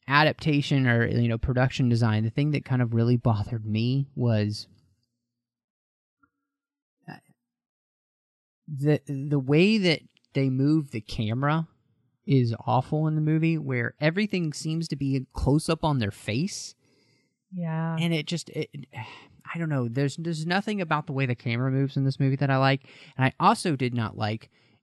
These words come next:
Speaker 1: that it felt like a weird Grey's Anatomy episode that they threw in these random pop songs. Um,
Speaker 2: The score, yeah.
Speaker 1: Yeah, it,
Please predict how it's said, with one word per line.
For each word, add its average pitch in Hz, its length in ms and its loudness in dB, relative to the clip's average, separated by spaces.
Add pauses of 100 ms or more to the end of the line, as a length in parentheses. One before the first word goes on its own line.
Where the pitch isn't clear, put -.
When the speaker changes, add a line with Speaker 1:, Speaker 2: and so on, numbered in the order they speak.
Speaker 1:
that 151 140 0
it - 160 -4
felt - 260 0
like 147 160 -4
a 127 60 -2
weird 156 640 -2
Grey's 135 320 0
Anatomy 131 500 0
episode 123 540 -2
that 120 140 -4
they 123 180 0
threw 160 240 -2
in 165 120 0
these 135 220 -2
random 139 460 0
pop - 400 -2
songs. 110 720 0 (720)
Um, 151 500 0
Speaker 2:
The 196 60 -6
score, 175 540 -2
yeah. 175 100 0
Speaker 1:
Yeah, 196 300 4
it, 185 140 2